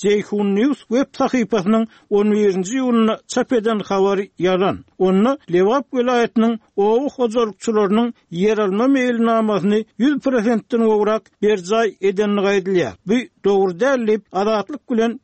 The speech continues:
söhbetdeş bolan Kärenle çaýtdy. Elbetde, hasyl erbet bolmady.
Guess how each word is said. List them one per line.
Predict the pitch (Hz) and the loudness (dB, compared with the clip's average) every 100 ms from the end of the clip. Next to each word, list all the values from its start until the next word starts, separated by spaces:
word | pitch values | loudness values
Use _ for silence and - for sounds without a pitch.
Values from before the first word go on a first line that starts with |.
| - | -4
söhbetdeş | 214 190 220 190 247 208 | -2 0 -2 -2 -4 -2
bolan | 226 202 202 214 - - | 0 0 0 -2 -8 -4
Kärenle | 214 208 214 202 190 | -2 0 0 0 0
çaýtdy. | 202 190 - - - _ _ _ - | 0 -2 -4 -6 -6 _ _ _ -2
Elbetde, | 233 254 233 - 151 - _ | 0 0 -2 -4 -8 -8 _
hasyl | 190 202 185 262 220 - | -2 0 0 -2 -4 -2
erbet | 208 208 214 - | 0 2 0 -2
bolmady. | 233 240 196 120 | 0 2 0 -2